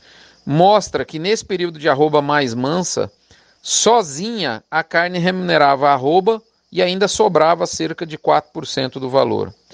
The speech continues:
De julho de dois mil e vinte pra cá, com a arrancada da arroba, essa conta de fato ficou mais apertada pra indústria, bem mais apertada.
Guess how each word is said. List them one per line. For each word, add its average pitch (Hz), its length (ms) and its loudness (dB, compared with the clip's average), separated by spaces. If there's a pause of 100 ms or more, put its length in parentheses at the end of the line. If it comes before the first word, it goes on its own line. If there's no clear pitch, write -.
(520)
De 185 240 0
julho 196 640 4
de 143 140 -8
dois 165 240 -2
mil 170 160 -6
e 160 60 -8
vinte 156 260 -10
pra 143 220 2
cá, 165 340 2 (160)
com 220 320 2
a 190 60 4
arrancada 147 560 2
da 160 100 4
arroba, 156 400 0 (320)
essa 160 240 -2
conta 170 340 -2
de 170 140 -4
fato 180 500 2
ficou 170 360 -6
mais 147 180 -4
apertada 135 560 -2
pra 127 180 -2
indústria, 113 480 -8
bem 175 360 0
mais 143 260 -2
apertada. 107 640 -4